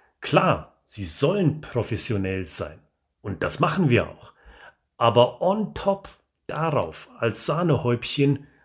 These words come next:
sollen Sie auch richtig geil sein. Das ist also der Nutzen,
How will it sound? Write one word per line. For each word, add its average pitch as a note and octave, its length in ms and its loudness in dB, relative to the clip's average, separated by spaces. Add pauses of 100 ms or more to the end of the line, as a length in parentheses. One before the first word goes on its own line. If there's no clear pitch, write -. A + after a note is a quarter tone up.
(120)
sollen G#2+ 420 0
Sie G#2+ 200 0
auch F#2+ 340 -8 (800)
richtig - 720 -4 (360)
geil - 320 -4
sein. - 260 -2 (600)
Das C3+ 240 2
ist - 160 4
also B2 320 0
der A2+ 180 0
Nutzen, C3 840 4